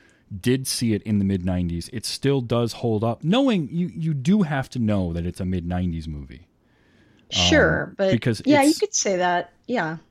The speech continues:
Speaker 1: I mean, it, it's, it's a product of its time, but because they sort of made it this fictionalized and hyper-realistic version of the world,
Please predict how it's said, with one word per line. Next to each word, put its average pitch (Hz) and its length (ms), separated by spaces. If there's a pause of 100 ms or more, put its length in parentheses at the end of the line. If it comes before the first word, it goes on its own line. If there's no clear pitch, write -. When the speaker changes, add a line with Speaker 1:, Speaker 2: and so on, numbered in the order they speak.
(120)
Speaker 1:
I 135 60
mean, 127 300
it, 147 180
it's, 151 220
it's - 180
a 175 60
product 175 480
of 147 100
its - 220
time, 151 580 (840)
but 143 340 (320)
because 127 640
they 113 200
sort 120 400
of 120 140
made 113 220
it 117 140
this - 220
fictionalized 110 1080
and 101 240
hyper-realistic 104 920
version 104 440
of 82 140
the 82 80
world, 98 500